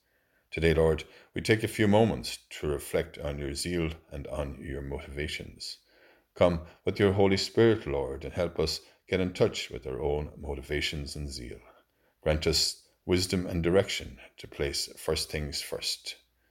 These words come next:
Saint Joseph, patron of departing souls, pray for us as we say together and pray for one another. Hail Mary, full of grace,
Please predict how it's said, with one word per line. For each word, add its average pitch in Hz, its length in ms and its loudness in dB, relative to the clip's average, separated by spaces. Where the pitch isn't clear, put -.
Saint 73 200 -4
Joseph, 82 460 2
patron 85 480 4
of 78 120 0
departing 87 480 2
souls, 82 420 0
pray - 280 2
for - 220 -8
us - 320 -12
as - 160 -8
we 57 80 -10
say 71 220 -4
together 71 500 -4
and 76 300 -8
pray 67 340 -12
for 65 120 -14
one 67 140 -12
another. 65 400 -14
Hail 62 200 0
Mary, 67 340 -4
full 98 200 2
of 85 100 0
grace, 85 360 2